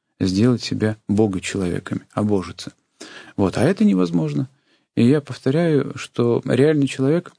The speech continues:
совсем не походит на сказочного барона, который вытаскивает себя из воды за волосы, да еще и с лошадью.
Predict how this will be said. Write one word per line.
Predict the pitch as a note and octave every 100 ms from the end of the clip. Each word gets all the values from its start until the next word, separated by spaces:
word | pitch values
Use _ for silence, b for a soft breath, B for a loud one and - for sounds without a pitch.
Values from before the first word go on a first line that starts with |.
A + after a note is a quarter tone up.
| B B B -
совсем | - A#2 - D#3+
не | C3
походит | B2 A#2 D3 B2+ A#2
на | A2+
сказочного | - - B2+ A#2 - A2
барона, | F#2+ G2+ B2 A2+ b b b -
который | A2+ - G#2+
вытаскивает | G#2+ G#2 B2+ - - G2
себя | - G2+ G#2+ A#2
из | - - - - G#2
воды | G2+ G2 B2 B2+
за | A2 A2+
волосы, | B2 G#2 -
да | G2
еще | F#2+ - A2
и |
с | G2+
лошадью. | - - - -